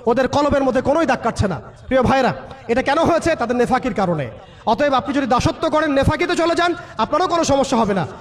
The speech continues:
কিন্তু আমি honestly প্রশ্ন করতে চাই, আপনার মধ্যে কি আল্লাহর ভয় নাই? আপনার আমার মধ্যে কি কাল কিয়ামতের মাঠে জবাবদিহিতার ভয় নাই? আপনি আমি কি লা ইলাহা ইল্লাল্লাহ বিশ্বাস করি না?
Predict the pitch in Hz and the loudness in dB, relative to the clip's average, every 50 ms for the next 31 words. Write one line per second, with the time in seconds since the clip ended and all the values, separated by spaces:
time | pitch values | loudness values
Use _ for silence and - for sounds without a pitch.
0 | - - - - 262 262 294 359 339 349 392 370 370 349 311 285 311 - - 285 | -14 -8 -2 0 0 2 2 2 2 2 0 0 0 0 0 0 -2 0 0 0
1 | 233 247 196 240 226 240 202 165 127 - - - - - - - 262 269 - 320 | 0 0 -2 0 0 0 0 0 -2 -6 -12 -16 -18 -8 -4 -2 0 0 0 0
2 | 311 294 302 226 294 320 311 285 302 320 330 311 294 311 330 302 302 330 381 392 | 2 2 2 0 0 0 2 0 2 2 2 2 2 2 2 2 2 2 2 2
3 | 392 359 381 - - - 277 294 - 381 381 403 415 453 440 440 427 415 - - | 0 -2 -4 -8 -10 -8 -10 -10 -6 -2 0 0 2 2 0 0 0 0 -2 -2
4 | - - - - - - - - 220 262 247 320 320 311 330 330 320 330 311 226 | -4 -4 -4 -4 -6 -6 -4 -2 -2 0 0 0 0 2 2 2 2 2 2 0
5 | 330 294 302 330 - 311 320 339 330 330 311 320 330 330 330 320 339 330 320 320 | 0 0 0 0 2 2 2 2 2 0 2 2 2 2 2 2 2 2 2 2
6 | 330 330 220 302 302 311 311 277 320 311 330 339 320 - 330 320 330 311 330 359 | 2 2 2 2 2 2 2 2 2 2 2 2 2 2 2 2 2 2 2 2
7 | 370 359 370 359 - - - 370 381 - 403 - - - 719 719 - - - - | 0 0 -2 -6 -10 -8 -4 -2 0 2 2 4 4 2 2 2 0 0 -2 -2
8 | - - 269 262 - 339 330 320 349 320 330 302 320 339 330 320 320 320 339 339 | -2 -2 -2 0 2 0 2 2 2 2 4 2 4 2 2 2 4 4 4 2
9 | 320 320 320 311 311 320 330 330 320 330 - - 339 - - 330 349 349 349 339 | 2 2 2 2 2 2 2 2 2 2 2 2 -2 0 -2 0 2 2 2 2
10 | 339 | 2